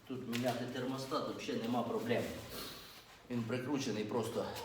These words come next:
зверху, спереді. Головне злити антифриз і все буде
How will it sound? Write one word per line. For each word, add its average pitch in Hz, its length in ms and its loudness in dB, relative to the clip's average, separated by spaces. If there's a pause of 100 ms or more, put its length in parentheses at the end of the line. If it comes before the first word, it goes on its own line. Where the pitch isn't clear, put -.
(160)
зверху, 220 360 0
спереді. - 480 0 (2250)
Головне 107 360 6 (180)
злити 110 360 2
антифриз 120 500 0 (1200)
і 101 80 -10
все - 140 -2
буде 104 320 0